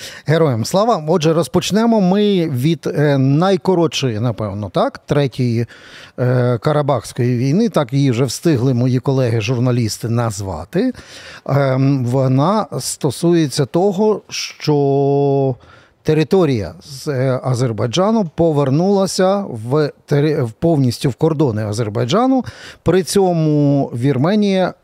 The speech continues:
е, як країна, яка претендувала або так чи інакше спирала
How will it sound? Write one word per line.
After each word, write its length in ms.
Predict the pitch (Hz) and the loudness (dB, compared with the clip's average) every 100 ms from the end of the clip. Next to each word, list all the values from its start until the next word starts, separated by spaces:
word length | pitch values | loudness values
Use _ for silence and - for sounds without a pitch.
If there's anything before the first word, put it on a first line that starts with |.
| - | -6
е, 440 | 143 147 143 139 131 | -2 0 2 2 0
як 600 | 113 110 143 - - - - - _ _ - | -4 0 0 -2 -12 -18 -20 -20 _ _ -4
країна, 440 | 139 139 151 131 | 0 2 2 2
яка 220 | 120 135 | 2 -2
претендувала 840 | - 131 151 147 139 143 135 113 107 | 0 0 2 2 2 2 2 0 -2
або 160 | 110 | -2
так 160 | 127 139 | -2 -2
чи 100 | 143 | 0
інакше 260 | 127 - 120 | -2 -2 -6
спирала 460 | - 143 139 120 | -2 0 2 -2